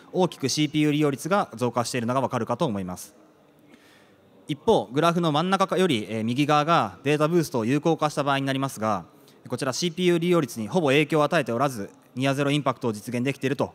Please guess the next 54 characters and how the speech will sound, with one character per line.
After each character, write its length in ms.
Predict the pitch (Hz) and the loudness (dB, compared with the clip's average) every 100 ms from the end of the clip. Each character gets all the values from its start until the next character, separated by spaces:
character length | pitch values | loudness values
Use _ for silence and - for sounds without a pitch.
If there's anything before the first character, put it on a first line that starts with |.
| - | -2
い 60 | |
う 40 | 151 | 0
の 80 | |
が 120 | 143 160 | 0 0
わ 80 | 123 | -2
か 80 | |
る 80 | 123 | -4
か 100 | 120 | -2
と 80 | 143 | -2
思 160 | 135 101 | -2 -2
い 60 | |
ま 100 | 92 | -6
す。 240 | 90 - - _ _ _ _ _ _ _ _ _ _ _ _ _ _ _ _ - _ - - - _ - | -10 -16 -20 _ _ _ _ _ _ _ _ _ _ _ _ _ _ _ _ -20 _ -20 -20 -20 _ -4
も 140 | 180 | -2
う 20 | |
一 120 | 202 233 | 2 0
つ 80 | |
の 100 | 196 | 0
切 80 | 147 | -2
り 80 | 160 | -2
口 180 | 151 - | -4 -6
と 80 | 127 | -8
し 80 | |
て、 260 | - 156 117 107 | -2 0 -2 -2
レ 120 | 165 | -2
イ 60 | |
テ 120 | 185 208 | 0 0
ン 40 | |
シ 120 | 202 | 0
ー 20 | |
に 100 | 202 | -2
つ 80 | 185 | -2
い 60 | 202 | -2
て 80 | 143 | 0
も 200 | 107 - - - - | -2 -8 -18 -20 -20
ご 60 | 113 | -12
せ-、 100 | 117 | -12
ご 160 | 107 | -8
紹 160 | 113 123 | -4 0
介 140 | 117 | 0
さ 100 | 113 | -2
せ 80 | 117 | -4
て 60 | 117 | -6
い 20 | |
た 80 | 117 | -4
だ 80 | 117 | -4
き 60 | |
た 80 | 151 | -4
い 40 | 117 | -4
と 60 | |
思 140 | 101 95 | -4 -6
い 60 | |
ま 120 | 92 | -8
す。 220 | 92 - | -12 -16